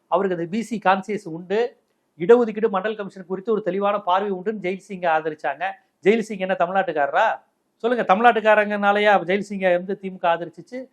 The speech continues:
வி பி சிங்கை தமிழ்நாட்டுக்காரங்கனாலயா ஆதரிச்சிச்சு? எதையாவது அடிச்சு விட வேண்டியது.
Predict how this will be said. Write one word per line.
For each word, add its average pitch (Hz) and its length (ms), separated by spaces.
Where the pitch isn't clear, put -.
வி 214 120
பி 226 200
சிங்கை 202 180
தமிழ்நாட்டுக்காரங்கனாலயா 185 960
ஆதரிச்சிச்சு? 170 580
எதையாவது 190 800
அடிச்சு 240 260
விட 240 180
வேண்டியது. 220 420